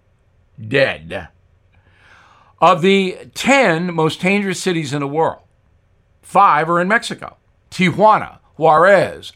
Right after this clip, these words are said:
Acapulco, Mexico City, Monterrey. In November two thousand twenty-one, Mexico deployed two thousand troops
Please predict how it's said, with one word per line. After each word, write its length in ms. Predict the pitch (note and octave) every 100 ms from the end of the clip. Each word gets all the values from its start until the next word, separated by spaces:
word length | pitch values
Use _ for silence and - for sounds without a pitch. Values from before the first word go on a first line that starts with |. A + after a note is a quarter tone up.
| D#3
Acapulco, 800 | D3 E3 F#3 A3 G#3+ E3 G2+ F#2
Mexico 420 | C3+ - D3 D#3
City, 360 | - E3+ D#3+ D#3+
Monterrey. 640 | C#3+ C#3+ C#3+ D3 B2+ - _ _ _ _ _ _ _ _ _ _ _
In 100 | E3+
November 400 | F#3 F3 G#3+ G#3
two 140 | F#3+ G3+
thousand 300 | G3 E3+ D3
twenty-one, 520 | D#3+ F3+ F3 A3 F#3+
Mexico 380 | F#3 F3+ - E3+
deployed 420 | D3+ D#3+ F3 D#3+
two 160 | F#3+ F#3
thousand 360 | F#3 D3+ C#3
troops 580 | - B3 C4 G#3 D#3+ -